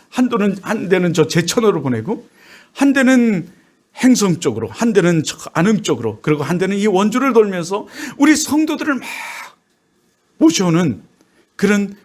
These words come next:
꿈을 아직도 가지고 있어요.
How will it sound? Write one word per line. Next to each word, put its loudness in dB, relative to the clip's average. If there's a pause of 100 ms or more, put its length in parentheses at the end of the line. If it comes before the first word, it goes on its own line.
(160)
꿈을 2 (120)
아직도 -2
가지고 -6
있어요. -10